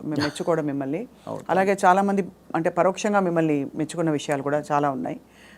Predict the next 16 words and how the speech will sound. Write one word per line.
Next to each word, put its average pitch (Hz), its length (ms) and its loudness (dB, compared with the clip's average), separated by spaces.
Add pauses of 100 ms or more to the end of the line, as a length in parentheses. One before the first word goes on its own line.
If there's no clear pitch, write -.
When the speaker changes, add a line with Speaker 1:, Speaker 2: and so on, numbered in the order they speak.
(120)
Speaker 1:
బలగం 208 300 4
సినిమా 220 320 2
ఒక, 220 160 4
ఒక, 180 520 4 (400)
ఒక 180 140 -4
బెంచ్ 220 380 0
మార్క్ 277 220 4
అయిపోయింది 175 320 0
వాళ్ళ 127 180 -8 (260)
ఇండస్ట్రీలో. 185 520 -2 (560)
అంటే 180 160 0
how 208 380 4 (360)
ఒక 170 420 4 (140)
ఇన్నోవేటివ్ 240 580 6
నావెల్ 214 320 6
స్టోరీతో, 208 580 0